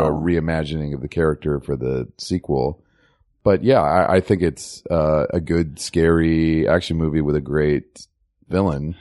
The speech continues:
Speaker 2: So I went back and rewatched Terminator either in high school or college. I still had never seen it for years. I just watched Terminator two, and I was like, "Oh, I should go watch the original." And I watched it,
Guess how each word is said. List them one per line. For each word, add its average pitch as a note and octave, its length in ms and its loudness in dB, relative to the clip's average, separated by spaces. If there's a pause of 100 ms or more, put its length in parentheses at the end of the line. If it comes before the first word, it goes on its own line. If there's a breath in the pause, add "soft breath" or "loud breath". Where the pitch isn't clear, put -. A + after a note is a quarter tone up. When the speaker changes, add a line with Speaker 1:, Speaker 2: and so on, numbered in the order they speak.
(280 loud breath)
Speaker 2:
So G#3 640 4
I G#3+ 140 4
went A3 240 0
back G#3 260 -2
and G3 100 -4
rewatched F#3+ 640 0
Terminator F3 640 -2
either A#3+ 240 2
in G#3+ 120 0
high F#3+ 180 -2
school F3 300 -2
or F#3+ 80 -4
college. - 560 -6
I G3 80 2
still C4 240 2
had A#3 120 4
never F#3 220 0
seen F3+ 220 -2
it D#3+ 100 -8
for F#3+ 140 -6
years. D#3 420 -6
I D#3+ 80 -2
just F#3+ 220 0
watched F#3+ 400 -2
Terminator F3+ 420 -2
two, - 400 -4 (400 loud breath)
and G3 120 -2
I G3 40 2
was G3 80 2
like, G#3+ 140 0
"Oh, A3 40 2
I G#3+ 60 4
should G#3+ 160 0
go G3+ 140 2
watch F#3+ 260 0
the E3 140 -2
original." F3+ 580 -2 (480 loud breath)
And F#3+ 100 2
I F#3+ 60 4
watched F#3+ 420 2
it, - 300 -2